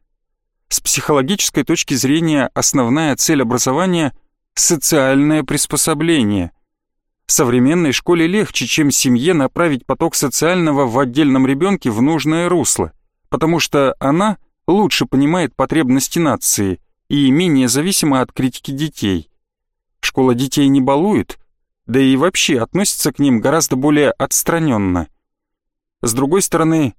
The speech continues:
общественный идеал не всегда значим для семьи. Довольно часто оказывается, что в ней превалируют традиционные идеи.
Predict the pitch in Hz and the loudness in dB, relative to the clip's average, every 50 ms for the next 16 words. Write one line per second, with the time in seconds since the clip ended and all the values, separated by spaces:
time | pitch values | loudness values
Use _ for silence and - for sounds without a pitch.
0 | - - 135 127 - - 175 170 - - 143 147 151 143 127 - 127 135 120 113 | -4 -2 -2 -2 0 0 0 0 0 0 0 0 2 2 0 0 -2 -2 0 2
1 | 143 175 185 170 123 131 139 - - - 117 110 127 160 160 127 120 120 113 - | 2 2 2 2 2 2 2 0 0 -2 -2 0 0 0 0 2 0 0 0 0
2 | - 135 131 117 143 143 - - 185 202 208 208 208 165 - - _ _ _ _ | 0 0 0 0 -2 -2 -2 0 0 0 0 0 -2 -4 -4 -8 _ _ _ _
3 | _ _ _ _ _ _ _ _ _ _ _ - 107 123 160 202 240 226 190 143 | _ _ _ _ _ _ _ _ _ _ _ -6 -2 0 0 2 2 2 2 0
4 | 120 - - 180 190 185 - - 123 117 113 - 175 170 139 143 147 151 139 - | 0 0 0 0 0 -2 0 0 0 0 0 0 -2 -2 0 0 0 0 -2 -2
5 | - 147 127 - - 139 131 120 107 95 107 120 156 180 175 - 156 147 127 120 | -2 -4 -4 -4 -2 0 0 0 0 0 0 0 0 0 0 -2 0 0 2 2
6 | 120 143 165 165 156 151 139 - - 127 131 127 147 135 - - 170 180 180 143 | 2 2 2 2 2 2 0 0 -2 -2 -2 0 -2 -2 -2 0 2 2 2 2
7 | 123 120 123 127 127 127 123 120 107 95 85 80 | 2 2 4 4 2 2 2 0 0 0 -2 -4